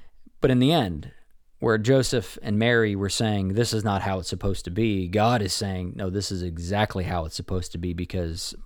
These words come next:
the Messiah is being born. The Messiah is coming." And the question that we posed to the congregation that we passed out on, in that bulletin was this: "We don't often stop and consider the mercies of the Lord in the midst of our daily lives.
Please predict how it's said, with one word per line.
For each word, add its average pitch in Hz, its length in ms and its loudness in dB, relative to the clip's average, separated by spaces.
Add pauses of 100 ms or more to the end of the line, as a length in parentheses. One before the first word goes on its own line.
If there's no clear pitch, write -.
(160)
the 98 140 -2
Messiah 90 720 -2 (160)
is 92 100 -6
being 87 320 -6
born. 87 400 -4
The 82 60 -6
Messiah 95 640 -2
is - 120 -10
coming." 85 400 -8 (920)
And 147 100 2
the - 40 4
question 262 580 2
that 165 180 2
we 131 160 6
posed 110 540 4
to 101 60 -4
the 95 80 -2
congregation 95 680 -2
that - 100 -4
we 113 80 -4
passed - 380 2
out 90 260 -2 (180)
on, 104 180 -2 (120)
in 107 220 2
that 104 240 -2
bulletin 98 340 0
was 101 140 -4
this: 160 400 0 (1080)
"We 143 80 6
don't 180 180 6
often 165 380 4
stop 120 340 2
and 131 120 0
consider 107 320 0
the 101 80 2
mercies 95 340 0
of 95 140 0
the 95 40 -2
Lord 90 240 0
in 98 100 0
the 92 40 0
midst 92 240 -4
of 90 100 -2
our 95 60 -2
daily 87 240 -2
lives. 120 640 -2